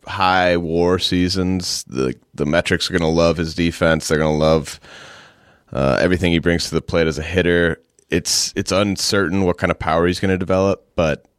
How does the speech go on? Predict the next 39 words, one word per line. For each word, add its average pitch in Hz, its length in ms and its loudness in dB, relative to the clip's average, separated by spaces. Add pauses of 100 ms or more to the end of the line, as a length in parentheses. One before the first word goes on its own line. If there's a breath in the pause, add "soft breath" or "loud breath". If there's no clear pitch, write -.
(560)
even 98 240 0
if 101 120 -2
it's 85 120 -8
only 85 360 0
ten, 87 460 -2
fifteen 90 380 -4
homer 85 240 -2
power, 80 440 2
this 80 180 -6
is 85 60 -10
a 82 40 -6
guy 80 160 2
that 78 100 -6
could 78 180 -12
go 82 160 2
in 80 60 -2
the 80 60 -4
top - 260 -4
fifty 87 520 0
in 85 180 -6
his 80 120 -4
peak - 260 -2
seasons. 85 640 -2 (800 loud breath)
I 92 100 0
think 101 280 -2
it's - 240 -4
maybe 92 240 0
a - 40 -4
three-year 101 540 -2
wait. 101 240 0
I 92 40 -2
think 87 180 -6
he 87 80 -2
might 85 260 -2
be 87 140 -2
kind 82 180 -4
of 80 100 -2
on 80 200 0
that 76 320 -2